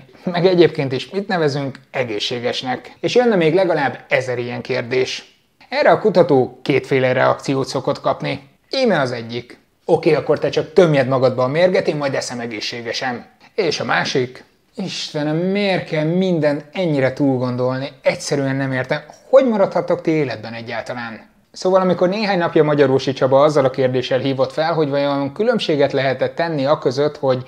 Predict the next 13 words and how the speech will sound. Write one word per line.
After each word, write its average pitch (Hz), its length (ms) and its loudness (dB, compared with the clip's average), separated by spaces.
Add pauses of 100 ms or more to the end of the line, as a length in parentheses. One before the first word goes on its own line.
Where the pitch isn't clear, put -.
(240)
három 160 540 0
tök 202 200 0
különböző 135 500 2
naptej 135 420 -2
hogyan 127 440 0
véd, 190 440 2 (680)
nos, 175 380 2
gondolatban 160 560 4
futtassátok 123 640 -6
végig 131 260 -2
ezt 127 180 -2
a 139 80 -2
párbeszédet. 139 800 0